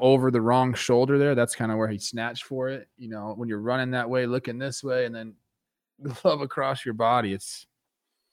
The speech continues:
you're right, man. That's just muscle memory. Like, he's done that a lot. Ran over there, made that play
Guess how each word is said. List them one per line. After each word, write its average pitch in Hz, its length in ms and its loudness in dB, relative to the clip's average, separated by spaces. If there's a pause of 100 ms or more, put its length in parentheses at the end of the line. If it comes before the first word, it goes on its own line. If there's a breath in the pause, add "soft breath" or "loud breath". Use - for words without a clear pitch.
(680)
you're 113 160 2
right, 98 180 6
man. 95 140 2
That's 98 180 0
just - 200 -4
muscle 95 260 -2
memory. 92 460 0
Like, 90 140 -4
he's 92 180 -8
done 101 220 0
that 95 140 0
a 95 40 0
lot. 98 400 2 (260)
Ran 107 240 0
over 107 240 0
there, 104 160 2
made 104 220 0
that 101 180 -4
play 107 460 0